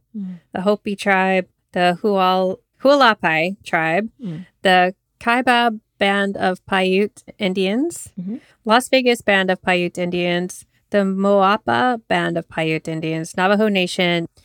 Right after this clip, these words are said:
Speaker 2: Paiute Indian Tribe of Utah, San Juan Southern Paiute Tribe, the Pueblo of Zuni. These are New Mexico, the Yavapai Apache Nation in Arizona. According to North American mythology, the Hop-, in the Hopi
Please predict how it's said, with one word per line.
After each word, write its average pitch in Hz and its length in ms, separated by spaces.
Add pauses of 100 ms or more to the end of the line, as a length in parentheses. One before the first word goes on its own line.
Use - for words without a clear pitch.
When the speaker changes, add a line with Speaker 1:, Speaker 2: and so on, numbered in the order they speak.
(240)
Speaker 2:
Paiute 226 400
Indian 208 380
Tribe 190 340
of 190 140
Utah, 254 540
San 202 340
Juan 190 200
Southern 190 420
Paiute 196 360
Tribe, 190 500
the 190 120
Pueblo 196 880
of 190 280 (140)
Zuni. 202 600 (220)
These 214 140
are 208 100
New 185 140
Mexico, 180 760 (140)
the 180 260
Yavapai 185 760
Apache 170 440
Nation 160 460
in 175 120
Arizona. 165 560 (420)
According 427 340
to 349 100
North 226 300
American 202 680
mythology, 175 580
the 185 100
Hop-, 247 240
in 214 280
the 247 80
Hopi 208 560